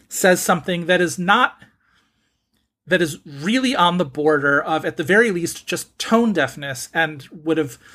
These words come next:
almost all of them been better off if he had just been like, "Yeah, that's something to think about," and then <laughs> ended the discussion,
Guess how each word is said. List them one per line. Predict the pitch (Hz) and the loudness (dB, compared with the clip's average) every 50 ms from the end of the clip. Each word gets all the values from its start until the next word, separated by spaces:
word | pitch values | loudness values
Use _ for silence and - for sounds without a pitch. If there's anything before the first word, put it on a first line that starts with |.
| - - _ _ _ - | -20 -20 _ _ _ 2
almost | 214 247 269 269 247 - - - 165 | 4 4 6 4 2 0 0 0 4
all | 160 160 160 160 | 4 6 6 4
of | 156 143 135 | 2 0 -2
them | 147 139 135 135 | -2 -4 -4 -4
been | 131 143 139 | -6 -10 -8
better | 127 151 147 143 151 143 | -2 -2 0 2 4 2
off | 143 143 135 - | 4 2 0 -2
if | - - - | -4 -10 -8
he | 175 160 151 | -6 -4 -4
had | 147 135 | -4 -4
just | 156 147 - | -6 -8 -6
been | - 151 147 143 | -8 -10 -8 -6
like, | 139 139 135 131 | -6 -6 -6 -8
"Yeah, | - 135 151 190 214 208 175 | -8 -2 2 2 4 4 2
that's | 143 160 160 - | 2 0 -2 -2
something | - 180 165 135 170 160 | -4 -8 -6 -6 -6 -8
to | 156 | -8
think | 147 - 170 156 - | -8 -8 -8 -6 -6
about," | 151 160 139 135 151 - | -6 -4 -4 -6 -4 -4
and | 156 165 160 | -4 -4 -2
then | 135 151 156 - | -2 -4 -4 -4
<laughs> | - | -4
ended | 143 190 170 - 185 147 | -2 -2 0 -2 -2 -8
the | 180 156 | -8 -10
discussion, | 151 143 - - 156 - - 147 143 135 | -12 -10 -4 -4 -4 -2 -4 -6 -8 -10